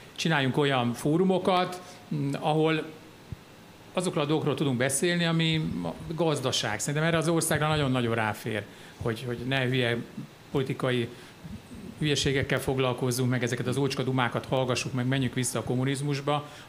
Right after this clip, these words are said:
az embereknek legyen fogalmuk a gazdaság alapjairól, mi az az infláció, mi az a megtakarítás, stb. stb.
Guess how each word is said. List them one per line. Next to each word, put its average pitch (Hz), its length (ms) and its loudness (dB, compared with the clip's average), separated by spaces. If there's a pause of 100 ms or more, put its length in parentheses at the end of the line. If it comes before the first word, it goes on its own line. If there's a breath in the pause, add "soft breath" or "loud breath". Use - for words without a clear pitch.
(160)
az 131 60 -2
embereknek 131 380 2
legyen 135 360 0
fogalmuk 123 500 0
a 120 60 0
gazdaság 120 600 0
alapjairól, 117 640 0 (220 loud breath)
mi 139 180 0
az 139 120 2
az 123 120 2
infláció, 123 480 -2
mi 135 80 0
az 131 100 2
a 127 60 2
megtakarítás, 120 640 -2
stb. 117 300 -4
stb. 143 400 -4